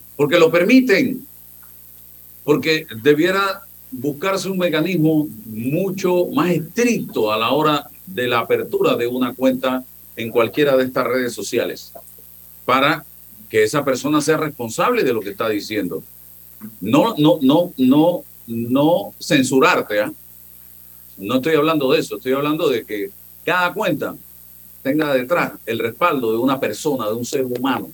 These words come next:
para que lo que diga lo a-, asuma la responsabilidad de lo que está diciendo, porque como está hoy día, César puede crear mil cuentas, si le da la gana, con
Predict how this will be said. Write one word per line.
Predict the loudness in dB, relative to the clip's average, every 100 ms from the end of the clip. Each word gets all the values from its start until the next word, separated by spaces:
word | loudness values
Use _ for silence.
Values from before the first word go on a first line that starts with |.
| -20 -20 -20 -20 -20 -20 -2
para | 0 2 0
que | 2
lo | 2 2
que | 2
diga | 4 2 0 -4 -12 -20 -20 -8
lo | -2 0
a-, | 0 -4
asuma | -8 -6 -4 -2
la | 0
responsabilidad | -2 -4 -8 -4 -4 -2 0
de | 0
lo | -2
que | -6
está | -4
diciendo, | -4 -4 -6 -6 -4
porque | -4 -2 -4
como | -4 -4 -4 -4
está | -2 2 4
hoy | 4
día, | 4 2 2 0 -8 -20 -20 -16
César | 0 2 4 2
puede | 6 6 6
crear | 6 4 2 -2 -12 -20 -20 -20 -10
mil | 4 6 6 4
cuentas, | 4 4 2 -2 -6 -14 -20 -20 -20 -20 -16
si | -8
le | -2
da | 0 0
la | 0
gana, | -2 -4 -4 -8 -10
con | 0 0 0